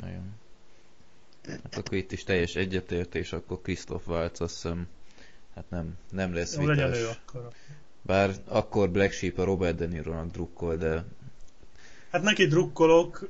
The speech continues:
Speaker 2: de a Christoph Waltz, nem sajnálnám tőle.
Speaker 1: Mhm.
Speaker 2: De,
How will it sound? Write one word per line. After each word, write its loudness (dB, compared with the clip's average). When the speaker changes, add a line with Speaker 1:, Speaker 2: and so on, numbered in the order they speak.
Speaker 2:
de 10
a 8
Christoph 2
Waltz, 6
nem 8
sajnálnám 6
tőle. 6
Speaker 1:
Mhm. -4
Speaker 2:
De, 6